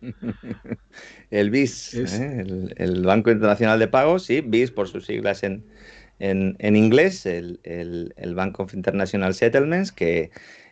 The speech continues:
Speaker 1: le dediqué un, un programa, un, un despegamos completo. Eh, hay un libro que se llama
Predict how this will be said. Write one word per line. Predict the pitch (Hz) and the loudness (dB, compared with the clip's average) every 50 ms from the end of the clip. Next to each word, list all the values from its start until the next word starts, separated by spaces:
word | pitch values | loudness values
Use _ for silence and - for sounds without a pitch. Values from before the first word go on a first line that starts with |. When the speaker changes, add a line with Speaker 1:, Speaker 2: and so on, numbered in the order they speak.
| _ _ _ _ | _ _ _ _
Speaker 1:
le | - 123 123 | 2 6 6
dediqué | 123 131 127 123 117 113 - 123 123 123 | 6 8 6 4 4 4 4 6 6 6
un, | 120 117 117 117 113 113 - | 6 4 2 0 -2 -6 -6
un | - 117 110 107 | -6 -6 -4 -2
programa, | - 110 110 110 120 135 156 175 185 | 0 0 2 2 2 2 0 -2 -6
un, | 139 107 98 101 98 98 - - | -6 -6 -8 -8 -10 -10 -10 -8
un | 104 104 | -6 -4
despegamos | 98 104 101 - 107 104 104 107 107 98 - | -4 -4 -4 -2 -2 0 0 -2 -2 -6 -6
completo. | - 104 101 95 110 120 113 - 165 180 - - | -6 -6 -4 -2 0 -2 0 0 0 -2 -2 -4
Eh, | - 92 90 - | -8 -8 -6 -4
hay | - 120 131 | -2 0 0
un | 135 127 | 0 2
libro | 135 135 127 123 110 | 2 2 2 2 2
que | 107 | 0
se | 101 - 113 | 0 0 0
llama | 113 110 113 107 104 98 92 | 0 0 0 0 -2 -4 -6